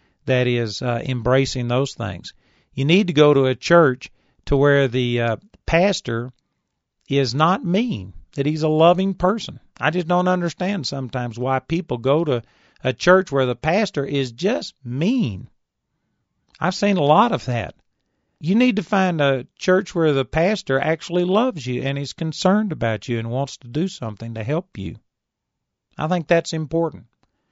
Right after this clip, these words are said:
It's not necessarily better to go to a big church or a little church or anything. It just, there's a lot of variation here. Sometimes a lot of it has to do with relationships. If you plug in with some people,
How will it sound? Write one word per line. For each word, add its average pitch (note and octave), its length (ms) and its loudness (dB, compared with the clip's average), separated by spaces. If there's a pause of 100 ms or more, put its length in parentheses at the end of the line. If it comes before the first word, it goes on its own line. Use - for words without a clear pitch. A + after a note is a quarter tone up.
(500)
It's C3+ 180 -8
not E3+ 220 2
necessarily E3 600 -2
better D#3+ 380 0
to D#3+ 80 -6
go C3+ 140 0
to C3 140 0
a A2 60 -4
big C#3 320 -4
church E3 380 -4
or A#2+ 140 -4
a A2+ 80 -4
little C#3+ 300 -2
church D#3 420 -2
or B2 60 -2
anything. D3+ 340 -4
It D3 100 -4
just, D#3+ 220 -6
there's D#3+ 180 0
a C#3+ 60 -2
lot E3+ 260 4
of D#3+ 80 0
variation D3 640 0
here. A2+ 200 -8
Sometimes E3 640 -4 (460)
a D#3 100 4
lot F3 260 8
of F3+ 120 6
it E3 80 2
has F3 240 4
to D3+ 100 -12
do F3+ 140 4
with E3+ 160 0
relationships. E3 840 0
If - 140 -10
you F#3 140 2
plug F3+ 420 4
in F#3+ 220 -2
with D3 100 -2
some B2+ 240 -10
people, F#3+ 460 -2